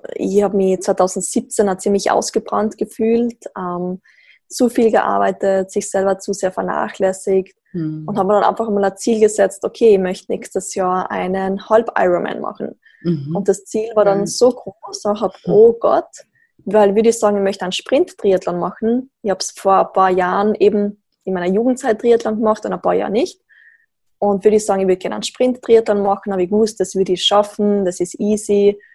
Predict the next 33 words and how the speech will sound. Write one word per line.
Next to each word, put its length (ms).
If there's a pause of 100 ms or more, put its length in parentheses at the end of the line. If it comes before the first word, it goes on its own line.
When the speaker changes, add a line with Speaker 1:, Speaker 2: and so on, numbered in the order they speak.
(180)
Speaker 1:
da 80
muss 180
ich 60
mich 100
jetzt 160
nicht 140
so 400
anstrengen. 680
Das 140
bedeutet, 440
das 140
Training 360
hätte 180
ich 60
vermutlich 440
trotzdem 380
vernachlässigt. 760 (540)
Aber 160
wenn 100
ich 120
sage, 260
ich 40
möchte 220
jetzt 100
einen 160 (160)
Halb-Ironman 800
machen, 280
dann 100
denke 140
ich 60
mir, 180 (460)
„Holy 560
shit, 380